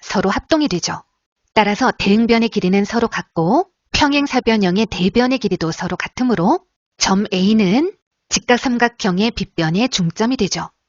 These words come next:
다시 말해 직각 삼각형의 외심이 된다는 거죠. 외심으로부터 삼각형의 세 꼭지점에 이르는 거리는 외접원의 반지름으로 길이가 모두 같습니다. 따라서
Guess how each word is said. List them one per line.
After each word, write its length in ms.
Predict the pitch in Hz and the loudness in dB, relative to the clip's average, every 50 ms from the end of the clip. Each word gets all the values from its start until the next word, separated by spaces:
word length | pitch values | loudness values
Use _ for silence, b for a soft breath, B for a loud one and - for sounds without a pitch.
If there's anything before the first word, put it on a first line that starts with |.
| _ _ _ _ _ | _ _ _ _ _
다시 280 | - - - - - 196 | 0 0 0 0 0 -2
말해 320 | 185 170 160 196 247 208 - | -2 0 0 0 0 -2 -2
직각 340 | - - 220 - 262 247 | -2 -4 -2 0 -2 -2
삼각형의 680 | - 277 247 233 240 233 233 - - 180 175 202 247 254 | 0 -2 -2 0 -2 -2 -2 -2 -2 -2 0 0 0 0
외심이 500 | 180 165 160 160 - - 185 180 240 - | 0 -2 -2 -2 -4 -4 -2 -2 -2 -2
된다는 340 | - 180 180 185 226 247 233 | -2 -2 0 0 0 0 0
거죠. 340 | 180 165 - - - - - _ _ _ _ _ _ _ _ | -2 -4 -4 -6 -8 -10 -12 _ _ _ _ _ _ _ _
외심으로부터 840 | - 170 180 202 - - 254 247 240 202 170 175 - - 277 226 - - | -2 2 2 2 2 2 0 0 0 0 -2 -2 -2 -2 -2 -2 -2 -4
삼각형의 640 | - - 226 220 226 220 - - 208 190 202 208 | -4 -4 -2 0 0 -2 -2 -2 -2 0 0 -2
세 120 | - 269 | -2 -4
꼭지점에 580 | 247 - 208 196 - 302 - - 233 226 220 220 | -4 -4 -4 -2 -2 -4 -2 -2 -2 -2 0 -2
이르는 380 | 196 170 185 180 190 196 202 - | -2 -2 -2 -2 -2 -2 -2 -4
거리는 540 | - - 170 208 226 220 175 190 277 370 415 _ _ _ _ _ _ _ _ | -6 -4 -2 0 0 0 0 0 0 -2 -4 _ _ _ _ _ _ _ _
외접원의 800 | 160 185 208 220 - 233 247 240 - 175 160 160 165 175 208 240 233 | 0 2 2 2 2 0 0 0 -2 -4 -4 -2 0 0 -2 -2 -2
반지름으로 800 | - - 196 175 190 247 254 254 240 208 165 160 214 320 381 - _ _ _ _ - | -4 -4 -4 -2 -2 -2 0 0 0 0 0 0 0 0 -2 -4 _ _ _ _ -10
길이가 360 | - 185 196 175 - 190 202 | -6 -4 -4 -2 0 -2 -2
모두 320 | 190 160 151 175 - 247 | -2 -2 -4 -2 -4 -4
같습니다. 520 | 247 233 202 - - 180 165 151 143 - - _ _ _ _ _ - | -4 -4 -6 -6 -6 -6 -4 -4 -6 -6 -10 _ _ _ _ _ -4
따라서 460 | 180 175 170 190 - 170 180 240 | -2 -2 0 -2 0 0 2 2